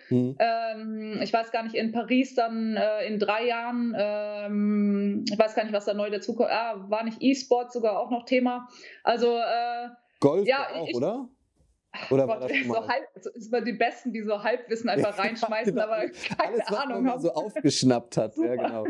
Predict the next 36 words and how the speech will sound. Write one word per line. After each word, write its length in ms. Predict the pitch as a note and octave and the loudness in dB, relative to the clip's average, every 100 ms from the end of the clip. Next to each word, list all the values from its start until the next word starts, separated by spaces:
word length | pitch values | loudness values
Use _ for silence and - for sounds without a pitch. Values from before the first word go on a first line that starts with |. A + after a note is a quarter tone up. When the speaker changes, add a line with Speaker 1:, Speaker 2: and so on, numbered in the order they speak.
| - D#4 - - - C4+ | -4 -4 2 2 2 0
Speaker 2:
<laughs> 80 | A3+ | 0
Ja, 140 | A#3+ | 0
das 140 | B3 | 0
sollten 200 | C4 B3 | -2 0
wir 100 | B3 | -2
vielleicht 220 | B3 A#3 A#3 | 0 -2 0
nochmal 180 | A3+ | 0
recherchieren. 500 | G#3+ A3 A3 B3 A#3+ | -2 -2 -2 2 2
Aber 200 | G3+ G#3 | 2 0
Speaker 1:
Ja. 80 | - | 2
Speaker 2:
nee, 140 | C4 D4 | 0 0
ich 100 | D#4+ | -2
find's 180 | C4 | -4
gut, 160 | D4+ B3 | 0 0
dass 140 | B3 | 0
es 160 | A3+ A3+ | -4 -2
durchwechselt. 720 | A#3+ C4 G#3 F#3+ F#3+ F#3 E3 - _ _ _ _ | -2 -2 0 0 0 -2 -2 -8 _ _ _ _
So, 240 | G3+ G3+ | 2 2
Speaker 1:
Mhm. 40 | F#3+ | 2
Speaker 2:
dass 160 | G3 | 0
man 120 | G#3+ | 0
da 220 | G3+ G3+ G3 | 2 0 -2
so 100 | G3+ | 0
mal, 420 | G3 G3 F#3+ - | 0 0 -2 0
ähm, 380 | F#3+ F#3+ F#3 F#3 | 0 0 -2 2
ja, 140 | F#3+ G3 | 4 2
auch 140 | - | 0
mit, 200 | G3+ - | -2 0
versucht, 320 | G#3 A3+ A#3+ | 0 0 0
ein 40 | G#3 | -2
bisschen 200 | A3 G3 | 0 2
mit 120 | G#3 | 0
der 100 | F#3 | 0
Zeit 300 | G3+ G3+ - | -2 -2 -6
zu 120 | E3 | -2
gehen. 380 | E3 D#3+ F3+ | 0 0 -2